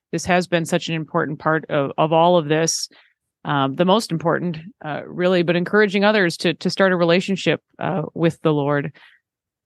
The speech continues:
It's, it's what ha-, has helped you, uh, weather this storm.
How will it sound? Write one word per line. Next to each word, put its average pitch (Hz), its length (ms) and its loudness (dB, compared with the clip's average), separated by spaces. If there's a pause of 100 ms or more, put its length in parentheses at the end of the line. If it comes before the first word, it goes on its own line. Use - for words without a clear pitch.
(260)
It's, - 360 -8
it's - 280 -4
what 175 280 0
ha-, 165 260 2
has 170 220 0
helped 165 240 0
you, 170 560 0
uh, 170 160 -2
weather 156 300 2
this 156 180 -2
storm. 175 400 -4